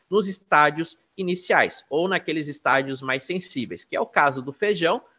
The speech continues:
do trigo e do milho safrinha. Mas, assim, esse episódio de veranico está com as horas contadas já, Aline.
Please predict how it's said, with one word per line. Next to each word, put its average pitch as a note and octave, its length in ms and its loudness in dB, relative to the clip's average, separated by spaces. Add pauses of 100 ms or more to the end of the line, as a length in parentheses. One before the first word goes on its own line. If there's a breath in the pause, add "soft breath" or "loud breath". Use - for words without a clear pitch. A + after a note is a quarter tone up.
(160 soft breath)
do B3+ 120 -6
trigo F#3 360 0
e G3+ 40 0
do G3 100 -2
milho F#3+ 240 -2
safrinha. C3 560 -4 (340)
Mas, G3 200 0
assim, C#3+ 280 -4
esse D3 200 0
episódio D3 520 0
de C#3 80 -12
veranico B2+ 680 0 (180 soft breath)
está - 220 -2
com - 100 -4
as D3+ 220 0
horas D3+ 260 2
contadas E3+ 680 0
já, B2 280 4
Aline. E2 340 -6